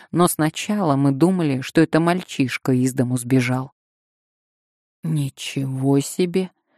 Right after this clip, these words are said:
Да, и работала она вместе с мужчинами, и жила в доме для холостяков. И только когда один сукин сын по прозвищу Ворон засунул ее в парилку за то, что она не выполняла норму,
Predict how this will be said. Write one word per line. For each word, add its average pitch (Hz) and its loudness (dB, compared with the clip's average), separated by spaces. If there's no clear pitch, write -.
Да, 220 6
и 127 2
работала 147 6
она 147 4
вместе 139 0
с - -8
мужчинами, 156 -6
и 151 4
жила 143 4
в 127 -10
доме 131 2
для 131 -2
холостяков. 139 -2
И 143 0
только 151 2
когда 135 2
один 135 2
сукин 131 -2
сын 143 -2
по 127 -2
прозвищу 139 -2
Ворон 139 4
засунул 139 -2
ее 135 0
в - -10
парилку 143 -2
за 135 0
то, 147 -2
что - -4
она 135 0
не 131 0
выполняла 131 0
норму, 147 2